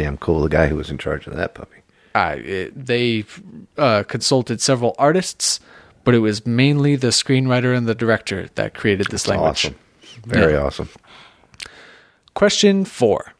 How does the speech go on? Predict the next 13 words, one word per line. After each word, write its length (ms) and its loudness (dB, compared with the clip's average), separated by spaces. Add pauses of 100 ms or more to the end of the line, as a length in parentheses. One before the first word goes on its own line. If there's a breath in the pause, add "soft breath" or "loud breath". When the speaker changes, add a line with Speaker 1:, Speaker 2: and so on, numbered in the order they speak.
(120)
Speaker 1:
All 100 -4
right. 720 -4 (240)
Speaker 2:
In 180 -2
the 80 -2
scene 460 0
where 180 2
Louise 760 0
writes 420 0
the 140 -4
question 560 0
on 200 -2
the 100 0
whiteboard, 640 -2